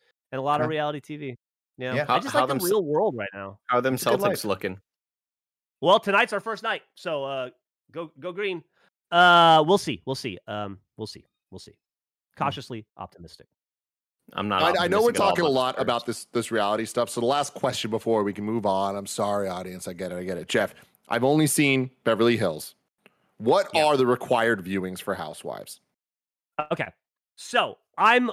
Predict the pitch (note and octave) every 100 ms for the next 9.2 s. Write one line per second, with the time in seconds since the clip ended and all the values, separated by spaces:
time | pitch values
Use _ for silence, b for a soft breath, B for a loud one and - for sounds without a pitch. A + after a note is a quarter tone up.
0 | - G3+ G3+ - F#3 G3+ B3 - _ -
1 | _ D3 _ _ _ - D#3+ - - D3+
2 | E3 E3 F3+ F#3 F3+ D3+ C#3 G3 E3+ D3
3 | D3 D3 C#3+ B2+ B2+ A#2+ G#2+ A#2+ A#2+ G#2
4 | - G2+ G#2+ A2 F#2 F2+ - - F2 F2+
5 | F#2 - G2+ G#2+ A2 b b _ - C#3+
6 | D#3 C#3+ B2 - F3+ D3+ D3+ F#3+ F3+ -
7 | F3+ G3+ G#3+ G#3 G3 F#3 D#3 D#3+ E3 E3+
8 | D3+ C#3 C3 - E3 A3+ B3+ - F3+ D3+
9 | C#3 B2+